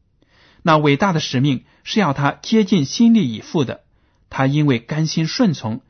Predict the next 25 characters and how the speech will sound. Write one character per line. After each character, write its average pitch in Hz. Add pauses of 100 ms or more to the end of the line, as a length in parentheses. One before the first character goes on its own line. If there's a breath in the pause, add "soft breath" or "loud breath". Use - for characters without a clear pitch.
(200)
而 131
蒙 117
了 117
上 143
帝 123
的 110
赐 -
福， 113 (280)
就 170
成 -
了 131
一 127
个 123
有 117
口 -
才、 117 (340)
有 120
抱 165
负、 - (500 soft breath)
沉 220
着 147
镇 151
定 131
的 110
人， 95